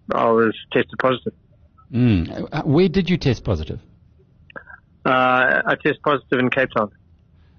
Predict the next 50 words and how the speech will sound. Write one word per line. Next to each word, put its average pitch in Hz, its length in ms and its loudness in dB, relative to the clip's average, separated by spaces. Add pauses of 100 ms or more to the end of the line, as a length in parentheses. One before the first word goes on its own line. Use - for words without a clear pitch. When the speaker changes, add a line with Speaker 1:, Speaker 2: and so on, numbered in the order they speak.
Speaker 2:
At, 123 220 -2
uh, 127 340 -4
at 120 160 -2
just 127 220 -4
the, 110 520 2
uh, 120 40 -8
your 98 160 -2
doctor's 127 340 0
Speaker 1:
At 139 60 2
a 135 60 2
Speaker 2:
room? 160 80 2
Speaker 1:
pri-, 147 160 2
at 139 80 2
a - 20 -6
pri-, - 160 -10 (320)
no, 190 240 4
so, 202 80 2 (260)
so 185 100 2
we, 190 140 2
that 202 260 2
was 190 160 4
also 185 260 2
the 139 80 2
problem 147 320 0
was, 135 200 0 (380)
was 147 160 0
I 160 80 2
came, 170 440 2
I 151 100 0
came 180 240 2
back, 135 280 0 (240)
um, 135 580 2
and 139 120 0
I, 139 240 0 (240)
a-, 156 180 0
and 135 500 0
I 139 100 0
decided 135 400 0
I 135 40 4
was, 131 200 2
I 127 60 2
was 123 180 0
gonna 127 160 0
have 120 100 0
a 107 60 -8
test, 135 320 0
and, 135 180 0
and 131 120 0
I, 131 180 2 (400)
I, 131 120 2